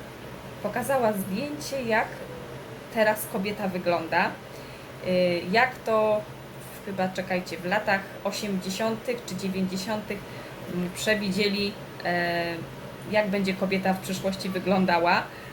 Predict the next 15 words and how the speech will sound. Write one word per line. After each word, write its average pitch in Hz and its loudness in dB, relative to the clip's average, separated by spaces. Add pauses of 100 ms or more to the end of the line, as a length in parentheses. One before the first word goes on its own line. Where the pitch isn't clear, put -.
(140)
Normalnie 208 2
jak 214 4
Muppet 196 4
Show. 247 4
Pamiętacie 202 0 (140)
Muppet? 196 0
Takie, 214 0 (240)
tak, 196 0 (140)
e, 190 6
taki 190 0 (580)
program 196 4
był 214 2 (140)
o 220 2
Muppetach. 208 2 (880)
E, 190 6